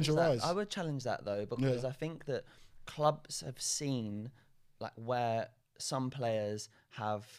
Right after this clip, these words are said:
Speaker 1: struggled with
Speaker 2: Mm.
Speaker 1: coping with good contracts at young ages, and then seeing them maybe not fulfill their potential,
Speaker 2: Mm.
Speaker 1: and then they've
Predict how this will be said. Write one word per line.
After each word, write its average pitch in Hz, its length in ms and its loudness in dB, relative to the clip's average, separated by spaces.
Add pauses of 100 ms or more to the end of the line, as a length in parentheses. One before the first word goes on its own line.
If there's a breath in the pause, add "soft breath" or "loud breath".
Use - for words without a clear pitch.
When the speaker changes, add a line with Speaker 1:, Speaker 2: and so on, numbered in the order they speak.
Speaker 1:
struggled 113 640 -2
with 104 260 -2
Speaker 2:
Mm. 120 380 -2
Speaker 1:
coping 117 360 -2
with 107 160 -4
good - 180 -6
contracts 113 560 -6
at - 120 -6
young 107 180 -2
ages, 104 600 -2 (340 loud breath)
and 107 140 -4
then 107 220 -2
seeing 113 360 -2
them 107 80 -2
maybe 107 220 -2
not 107 160 -6
fulfill 107 280 -4
their 101 80 -4
potential, 104 720 -4
Speaker 2:
Mm. 117 360 2
Speaker 1:
and 110 180 -2
then 110 180 0
they've 107 260 -2